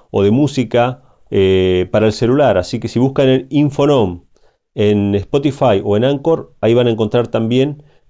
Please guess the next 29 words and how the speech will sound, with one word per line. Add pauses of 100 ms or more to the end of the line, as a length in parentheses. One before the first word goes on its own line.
(120)
todos
los
programas
anteriores.
En
definitiva,
los
veinticuatro
programas
que
forman
parte
de
esta
serie (400)
referente
al
libro
de
Apocalipsis
están
disponibles (400)
para
todo
aquel
que
los
quiera
escuchar.